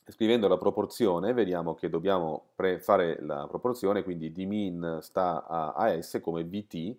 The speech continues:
la componente tangenziale sta a V, e quindi otteniamo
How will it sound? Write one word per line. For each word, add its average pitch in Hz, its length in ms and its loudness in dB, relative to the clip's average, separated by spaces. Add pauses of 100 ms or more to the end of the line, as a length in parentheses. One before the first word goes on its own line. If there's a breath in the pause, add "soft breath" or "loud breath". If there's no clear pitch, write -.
la - 60 -18
componente 85 400 -6
tangenziale 87 520 -6
sta 85 200 -8
a 85 80 -2
V, 95 280 -4 (760 soft breath)
e 82 260 -8
quindi 82 460 -6
otteniamo 85 720 -6